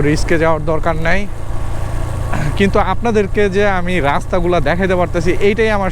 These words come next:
শান্তি, আর কিচ্ছু না। স্পিড,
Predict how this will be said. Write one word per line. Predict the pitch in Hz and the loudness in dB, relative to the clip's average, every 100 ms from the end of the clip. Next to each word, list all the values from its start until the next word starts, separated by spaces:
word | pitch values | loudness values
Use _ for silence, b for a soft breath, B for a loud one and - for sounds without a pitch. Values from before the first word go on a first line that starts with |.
| 185 | 0
শান্তি, | 170 156 147 151 | 0 0 0 0
আর | 156 | -2
কিচ্ছু | 175 - 139 | -4 -2 -2
না। | 107 - - - - - - - - - - - - - - - - - - - | -2 -2 -2 -2 -2 -2 -2 -2 -2 -2 -2 -2 -2 -2 -2 -2 -2 -2 -2 -2
স্পিড, | - 156 | -2 0